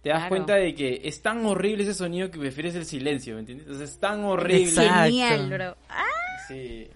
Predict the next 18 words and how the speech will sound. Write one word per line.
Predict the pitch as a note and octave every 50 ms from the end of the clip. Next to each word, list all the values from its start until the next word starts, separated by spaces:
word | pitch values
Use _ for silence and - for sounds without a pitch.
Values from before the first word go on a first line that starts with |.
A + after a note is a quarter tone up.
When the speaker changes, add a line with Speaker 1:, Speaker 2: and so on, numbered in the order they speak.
| - -
Speaker 1:
es | C3 C3 -
perfecto | D3+ C#3+ C3+ - - C#3 C3 - - - A2+
eso. | A2 - - - - - -
Speaker 3:
No, | A#3+ F#3+ G3 G#3 G#3+ A3 G#3 F#3+ D#3+ - F#3+
para, | - G3+ F#3+ F#3+ F3+
para | - G3+ G#3+
mí | A3 B3 C#4 D4 C4+ A3+ F#3 E3 D#3+ G#3
la | F#3+ F3+ F3
película | - - E3+ D#3+ D#3+ F#3+ A3+ C4+ B3+ - - G#3 F#3 E3+ D#3+ D#3+
en | D3+ D3+ D3
sí | - - G3+ G#3+ A3 G3+
es | F#3 F#3 F#3+ - - - - - - _ - _ _ _
Speaker 1:
Pero, | G3 F#3+ G3 G#3
Speaker 3:
está | G#3 - A#3 A#3+
muy | A#3+ A#3 A#3+ A#3 G#3
bien, | G3 G#3+ G#3+ G#3
Speaker 1:
pero, | G#3 G#3+ G3+ -
Speaker 3:
to-, | - F#3+ F#3+ F3